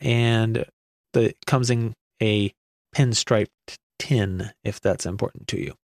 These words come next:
And all this can be yours for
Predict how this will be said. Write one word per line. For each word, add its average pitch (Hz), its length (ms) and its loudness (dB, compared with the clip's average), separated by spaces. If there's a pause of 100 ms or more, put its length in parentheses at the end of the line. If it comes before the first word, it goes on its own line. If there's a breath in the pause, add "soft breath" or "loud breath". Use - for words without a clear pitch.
(400)
And 139 160 4
all 196 140 6
this 208 180 4
can 190 140 4
be 196 80 6
yours 214 400 6
for 151 880 6